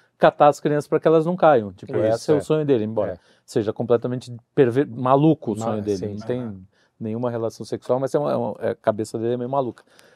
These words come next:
Speaker 1: Mas a ideia é essa, a bondade que o cara quer, eu preciso salvar os outros, eu preciso salvar as pessoas,
Speaker 2: Uhum.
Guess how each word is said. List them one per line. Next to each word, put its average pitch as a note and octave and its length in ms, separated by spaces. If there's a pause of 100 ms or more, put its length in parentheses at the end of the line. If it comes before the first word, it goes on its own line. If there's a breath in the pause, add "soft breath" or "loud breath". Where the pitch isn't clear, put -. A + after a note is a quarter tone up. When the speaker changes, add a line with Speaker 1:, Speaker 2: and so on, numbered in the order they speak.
(160 soft breath)
Speaker 1:
Mas B2 220
a C#3 100
ideia E3 440
é G#3 300
essa, G#3+ 220
a A#2+ 40
bondade C#3+ 560
que - 100
o E3 60
cara E3 180
quer, F3 240
eu F#3 100
preciso D#3 320
salvar F3 380
os F#3+ 80
outros, A3 240
eu B2+ 60
preciso - 180
salvar F#3+ 240
as A3 80
pessoas, B2+ 460
Speaker 2:
Uhum. B2 420